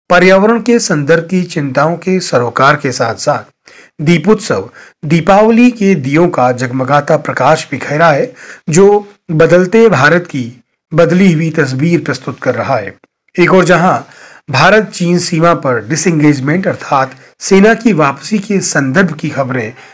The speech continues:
प्रकाशित हुई हैं, तो वही दूसरी ओर भारत की बढ़ती अंतर्राष्ट्रीय साख से अमेरिका द्वारा फैलाए रायते का संदर्भ जग जाहिर होने की खबर प्रमुखता के साथ मुखपृष्ठ पर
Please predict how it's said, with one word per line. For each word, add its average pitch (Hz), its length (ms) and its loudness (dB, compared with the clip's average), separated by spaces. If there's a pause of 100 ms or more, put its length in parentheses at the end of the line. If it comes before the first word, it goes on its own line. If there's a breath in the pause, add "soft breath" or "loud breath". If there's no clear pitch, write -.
(160 loud breath)
प्रकाशित 160 540 2
हुई 131 220 -4
हैं, 160 280 -6
तो 165 120 -10
वही 135 160 -6
दूसरी 185 380 0
ओर 120 320 -6 (380 soft breath)
भारत 175 440 2
की 208 120 0
बढ़ती 160 340 0 (480 loud breath)
अंतर्राष्ट्रीय 175 640 2
साख 131 360 -2
से 185 320 -8 (300 loud breath)
अमेरिका 208 480 4
द्वारा 147 380 2
फैलाए 139 480 0
रायते 151 400 0
का 151 160 0
संदर्भ 143 580 0 (380)
जग 143 200 2
जाहिर 147 380 2
होने 143 220 0
की 139 140 -8
खबर 160 300 -2 (500 soft breath)
प्रमुखता 202 420 0
के 147 160 -4
साथ 151 300 0 (440 soft breath)
मुखपृष्ठ 165 520 -2
पर 139 360 -6